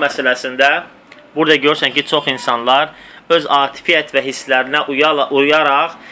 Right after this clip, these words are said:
niyyətlərinin xalis olduğuna allanaraq bununla kifayətlənirlər. Və bu ən çox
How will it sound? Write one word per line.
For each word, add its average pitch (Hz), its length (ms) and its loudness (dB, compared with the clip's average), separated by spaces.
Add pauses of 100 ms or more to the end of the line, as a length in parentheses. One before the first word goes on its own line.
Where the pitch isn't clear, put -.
(180)
niyyətlərinin 147 960 0
xalis 156 640 0
olduğuna 143 840 0 (1500)
allanaraq 160 960 2 (520)
bununla 165 320 2
kifayətlənirlər. 120 1160 -2 (1400)
Və 123 140 2
bu 160 160 2
ən 165 200 0
çox 143 400 2